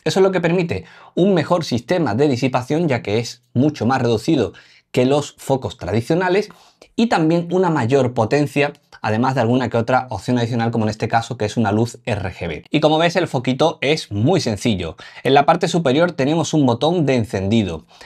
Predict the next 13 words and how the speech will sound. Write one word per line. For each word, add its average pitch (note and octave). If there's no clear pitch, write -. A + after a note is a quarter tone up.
En A#2
la A#2
parte A#2+
trasera C#3
tenemos A#2+
dos A#2
controles, E3+
más G2
una C#3+
pantalla A2+
que C3+
nos A2+
indica B2+